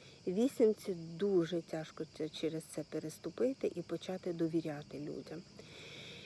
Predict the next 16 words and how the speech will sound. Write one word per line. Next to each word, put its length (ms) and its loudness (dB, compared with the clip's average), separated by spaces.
Вона 380 8
сама, 460 6
от 280 2
вісімка, 520 4
це 180 6
дві 220 2
четвірки. 720 -2
От, 360 6
четвірка 560 4
сама 360 2
людина 460 4
дуже 400 2
чесна, 640 -4
а 320 4
вісімка, 640 0
ну 160 0